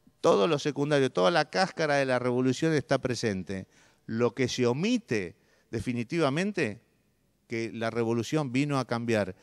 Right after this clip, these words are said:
el derecho y la propiedad antigua por el derecho y la propiedad moderna. Por favor, la siguiente. Sí. Bueno, para ir terminando, entonces, vamos a hacer un salto porque, eh,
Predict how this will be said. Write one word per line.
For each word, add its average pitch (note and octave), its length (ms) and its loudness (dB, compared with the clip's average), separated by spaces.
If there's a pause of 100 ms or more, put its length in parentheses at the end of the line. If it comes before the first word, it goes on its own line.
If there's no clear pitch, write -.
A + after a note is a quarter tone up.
(240)
el G2+ 200 -4
derecho C3 380 2
y - 20 -2
la G#2 140 -2
propiedad G#2+ 340 -4
antigua D3+ 540 -2
por G#2+ 160 -2
el F#2+ 120 -4
derecho A#2+ 300 -6
y A2+ 60 -4
la G#2+ 80 -2
propiedad G2+ 340 -4
moderna. F#2 640 -8 (1000)
Por G#2 140 -14
favor, A#2 180 -12
la A2+ 60 -12
siguiente. G#2 400 -18 (880)
Sí. D3 260 -14 (400)
Bueno, D#3 320 4
para D#3+ 240 6
ir G#3 80 0
terminando, D#3+ 560 -8
entonces, A2+ 380 -14
vamos D3+ 240 -12
a C#3+ 40 -14
hacer D#3+ 220 -6
un D3+ 80 -4
salto F3 320 0
porque, A#2+ 480 -6 (880)
eh, D#3 480 -8